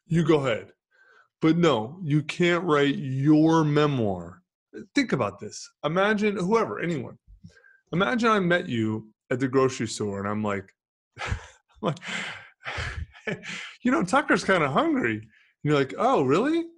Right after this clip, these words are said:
Well, why doesn't he eat?" "Uh, Tucker, Tucker hasn't seen anything he wants to eat."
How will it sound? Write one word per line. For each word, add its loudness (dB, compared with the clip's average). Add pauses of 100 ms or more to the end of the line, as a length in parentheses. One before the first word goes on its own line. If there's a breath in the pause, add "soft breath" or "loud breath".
Well, -2
why 4
doesn't 0
he 2
eat?" -2 (320)
"Uh, 2
Tucker, 0
Tucker 0
hasn't 2
seen -2
anything 2
he 4
wants 2
to -2
eat." -4